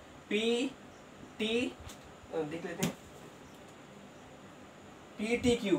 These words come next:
पीटीक्यू मतलब पीटीक्यू, आपको ये वाला एंगल बताना है। तो भैया ये देखो एंगल बताने के लिए पहले आप क्या है, इसमें देखो एक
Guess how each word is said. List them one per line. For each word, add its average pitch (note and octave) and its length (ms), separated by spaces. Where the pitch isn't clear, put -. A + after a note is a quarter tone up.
पीटीक्यू A#3 680
मतलब D3+ 340
पीटीक्यू, A3+ 1120
आपको G#3 300
ये A3 140
वाला G3+ 220
एंगल G3 380
बताना A#2+ 320
है। A2 100
तो A3 80
भैया G#3 260
ये B3 100
देखो G#3 220
एंगल G3 220
बताने G#3 280
के G3+ 100
लिए G#3 200
पहले G3+ 480
आप A3 200
क्या A3 120
है, A3 60
इसमें A3+ 180
देखो A3+ 280
एक G#3 240